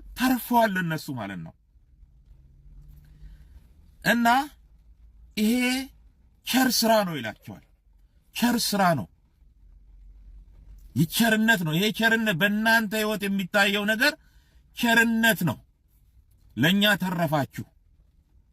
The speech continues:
ይልና ልክ ለኛ እንደተረፋችሁ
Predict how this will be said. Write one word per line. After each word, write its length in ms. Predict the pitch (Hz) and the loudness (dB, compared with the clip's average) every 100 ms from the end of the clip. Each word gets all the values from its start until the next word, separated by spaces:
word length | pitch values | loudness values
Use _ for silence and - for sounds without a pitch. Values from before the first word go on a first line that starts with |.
| _ - _ - - _ - - - - - - - | _ -20 _ -20 -20 _ -20 -20 -20 -20 -20 -20 -14
ይልና 340 | 101 117 131 156 262 - - - - - - - - | -6 -2 0 -2 -2 -8 -20 -20 -20 -20 -20 -20 -14
ልክ 360 | 208 240 - - 208 202 196 185 180 175 165 | -6 -6 -6 -4 -2 0 0 -2 -2 -2 -2
ለኛ 260 | 165 175 180 180 | -2 0 0 0
እንደተረፋችሁ 960 | 180 180 175 180 180 190 180 - | 0 -2 -2 -2 -2 -2 -4 -4